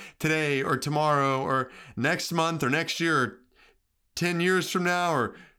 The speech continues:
fifty years from now, whenever it is, when we breathe our last breath, that in that moment, on that day, we will be with you in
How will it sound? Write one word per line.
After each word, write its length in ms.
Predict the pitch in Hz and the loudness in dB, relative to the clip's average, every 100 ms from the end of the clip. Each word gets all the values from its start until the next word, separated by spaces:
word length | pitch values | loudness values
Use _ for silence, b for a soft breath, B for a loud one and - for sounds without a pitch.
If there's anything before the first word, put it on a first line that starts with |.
| B _ _ - | B _ _ -2
fifty 300 | 185 190 185 | -2 0 2
years 200 | 180 160 | 2 2
from 120 | 175 | 0
now, 200 | 175 170 | 2 2
whenever 380 | 175 190 190 190 | 4 2 2 2
it 60 | |
is, 220 | 175 165 156 | 2 0 0
when 200 | 135 139 | 0 0
we 240 | 180 202 | 2 2
breathe 340 | 180 185 190 | 2 2 2
our 140 | 185 170 | 2 2
last 420 | 170 170 156 156 | 2 0 -2 0
breath, 440 | 143 143 127 - 123 | 2 2 0 -6 -4
that 260 | 143 147 - | -4 -4 -2
in 280 | 180 208 190 | 0 2 2
that 260 | 190 190 | 2 0
moment, 460 | 151 151 156 139 113 | 0 2 2 0 -2
on 360 | - 170 180 165 | 0 2 2 2
that 300 | 156 156 131 | 0 0 0
day, 220 | 135 131 | 0 2
we 260 | 123 151 165 | 2 2 2
will 180 | 135 107 | 0 -2
be 320 | 127 151 147 | -2 0 0
with 200 | 127 113 | -2 0
you 300 | 139 135 127 | 0 0 -2
in 460 | - 131 120 110 | -2 -2 -2 -4